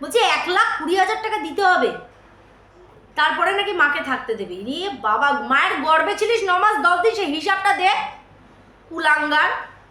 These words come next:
এরা শিক্ষক, এরা নিজেদের শিক-, মানে স্টুডেন্টদের কি শিক্ষা দিচ্ছে? ছেলেমেয়েরা তো তাদের স-,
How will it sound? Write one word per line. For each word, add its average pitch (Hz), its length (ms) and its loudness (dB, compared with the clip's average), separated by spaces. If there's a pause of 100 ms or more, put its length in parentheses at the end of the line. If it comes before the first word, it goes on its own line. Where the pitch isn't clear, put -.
(1500)
এরা 466 180 0
শিক্ষক, - 880 -4 (640)
এরা 415 200 0
নিজেদের 370 680 0
শিক-, - 280 -10 (140)
মানে 277 200 -2 (300)
স্টুডেন্টদের 453 680 -2
কি 508 180 -4
শিক্ষা 508 320 0
দিচ্ছে? 285 460 -4 (2750)
ছেলেমেয়েরা 392 540 0
তো 453 80 0
তাদের 392 340 -2
স-, - 180 -12